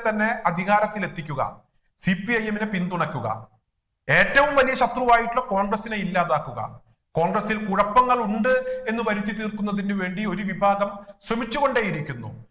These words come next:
സി പി ഐ എമ്മിന്റെ എല്ലാവിധ സപ്പോർട്ടും ഈ ഒരു വിഷയത്തിൽ ആ സംഘങ്ങൾക്ക് ലഭിച്ചുകൊണ്ടിരിക്കുന്നു.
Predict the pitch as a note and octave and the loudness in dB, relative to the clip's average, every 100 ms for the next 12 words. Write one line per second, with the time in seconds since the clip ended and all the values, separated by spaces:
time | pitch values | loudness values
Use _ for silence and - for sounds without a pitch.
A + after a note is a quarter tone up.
0 | _ - F#3+ G#3 G#3+ A3+ G#3+ G#3+ G3+ G#3+ | _ -2 0 0 0 0 0 -2 -2 -2
1 | A#3 - - _ E3+ G3+ A#3+ D4+ D4 B3+ | -4 -8 -18 _ 0 6 8 6 4 2
2 | A#3+ A3+ - - F#3+ - A#3 G3 D3+ - | 4 4 0 0 0 0 -4 -2 -8 -4
3 | G3 G#3 F#3+ F3 G#3 G3 G3+ F3+ E3 F#3+ | -2 -2 -2 -4 -4 -6 -6 -2 2 2
4 | F3+ E3+ F#3+ F#3 F3+ E3+ D3+ D3+ D#3 C#3 | 2 0 -2 -2 -2 -2 -2 -4 -4 -4
5 | B2 - F2+ | -4 -12 -18